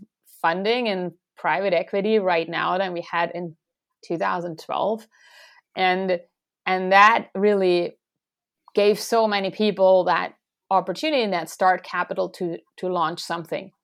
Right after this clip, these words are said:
But when you look at the numbers, and only two percent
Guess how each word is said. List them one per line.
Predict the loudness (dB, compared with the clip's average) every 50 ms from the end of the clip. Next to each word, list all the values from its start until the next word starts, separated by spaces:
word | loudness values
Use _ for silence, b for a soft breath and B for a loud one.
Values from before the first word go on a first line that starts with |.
| _ _
But | 4 6 6 6 4 0 -8 -20 -20 _ _ _ _ _ _ _ _ _ _ _ _ _ _ _
when | -6 -2 -2
you | -2 2
look | 4 4 4 4
at | 2 2
the | 0 -2
numbers, | -2 -2 -2 2 4 4 4 4 2 -4 -10
and | -10 -10 -10 _ 2
only | 2 2 4 2 -2 -4
two | -4 -4 -6 -6 -6
percent | -4 -4 -4 -4 -4 -2 -4 -4 -4 -4 -8 -12 -16